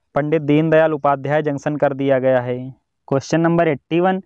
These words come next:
किस मंडल को विश्व के उत्कृष्ट कालीन उद्योगों का केंद्र माना गया है? तो इसका ऑप्शन डी सही हो जाएगा, मिर्ज़ापुर।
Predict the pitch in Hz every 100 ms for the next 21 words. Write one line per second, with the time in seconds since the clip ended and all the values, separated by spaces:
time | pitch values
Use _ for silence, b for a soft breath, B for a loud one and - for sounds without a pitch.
0 | _ _ - 156 151 143 151 165 170 175
1 | 151 156 165 175 151 135 143 165 - 160
2 | 139 139 160 160 135 135 139 160 165 -
3 | 143 151 147 135 135 143 135 127 123 120
4 | - _ - 135 - 156 - 165 135 147
5 | 165 165 170 170 170 165 139 135 147 139
6 | 127